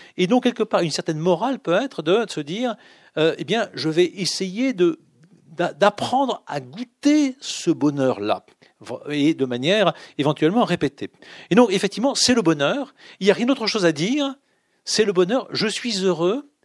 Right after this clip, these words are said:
mais aussi elles sont heureuses. C'est-à-dire, ce n'est pas le bonheur de moi contre elles,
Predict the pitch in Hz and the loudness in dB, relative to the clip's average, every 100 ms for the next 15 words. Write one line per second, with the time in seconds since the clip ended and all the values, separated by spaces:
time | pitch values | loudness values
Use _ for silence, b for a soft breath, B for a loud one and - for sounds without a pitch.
0 | _ 143 151 - - - - 208 180 - | _ -6 -4 -4 -10 -16 -2 0 0 0
1 | - 302 - 180 214 139 98 104 - B | 0 -4 0 0 2 0 -2 -8 -12 B
2 | B 131 131 143 175 - 147 143 139 123 | B -4 -2 0 0 0 -4 2 2 4
3 | 135 135 120 104 113 127 156 120 - _ | 2 2 0 -2 -8 -2 2 2 0 _
4 | 180 160 - 233 277 147 | -6 -6 -6 -6 -4 -6